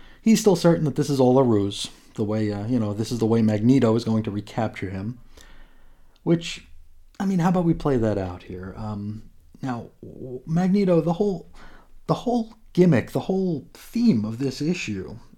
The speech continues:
is that Magneto is very, very self-assured, and he really likes, um, he likes, you know, the pomp of his own circumstance here. So,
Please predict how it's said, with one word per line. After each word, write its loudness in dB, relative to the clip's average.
is -8
that -4
Magneto 2
is 0
very, 0
very 2
self-assured, -4
and -12
he -8
really -4
likes, -10
um, -8
he -2
likes, 2
you 2
know, 2
the 0
pomp 0
of 2
his 0
own 2
circumstance -2
here. -8
So, -6